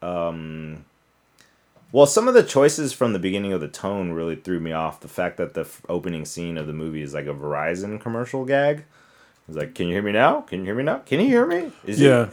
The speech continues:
Speaker 2: yeah.
Speaker 1: I was like, "Dude, that's, like, in the first two minutes." I was like, "A little too early for that funny," you know?
Speaker 2: Yeah, that's
Speaker 1: Uh,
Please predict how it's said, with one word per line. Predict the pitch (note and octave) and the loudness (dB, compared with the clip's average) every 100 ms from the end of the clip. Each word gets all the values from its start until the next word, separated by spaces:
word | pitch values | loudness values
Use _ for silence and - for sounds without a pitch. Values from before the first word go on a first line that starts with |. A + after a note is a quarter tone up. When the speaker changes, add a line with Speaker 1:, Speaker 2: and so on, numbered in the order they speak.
| - | -6
Speaker 2:
yeah. | A#2+ G#2+ | 0 8
Speaker 1:
I | |
was | D#3 G#3+ | 10 10
like, | G#3+ C#3+ - | 10 8 6
"Dude, | A#3 C3 | 4 8
that's, | C3+ D3 | 8 8
like, | B3 | 4
in | D#4 | 4
the | E3+ | 2
first | - F#3 - | 4 -2 0
two | - | 2
minutes." | F3+ D3+ E3 G2+ | 4 6 4 6
I | G#2 | 6
was | G#2+ | 8
like, | A2 G2+ | 6 4
"A | |
little | A2 C#3 F#3+ G3+ | 4 4 6 4
too | F#3 F#3 | 6 6
early | C#3+ C3+ B2+ | 8 8 6
for | C#3+ A#2 | 4 4
that | G#2+ G2+ | 4 4
funny," | G#2+ F#2+ G2 C3+ B2 | 2 2 0 -2 -4
you | F#2+ | -2
know? | F#2 F#2+ - | 0 -2 0
Speaker 2:
Yeah, | F3 D#3 C#3 | 4 6 8
that's | D3+ C#3+ | 6 6
Speaker 1:
Uh, | G#2+ | 6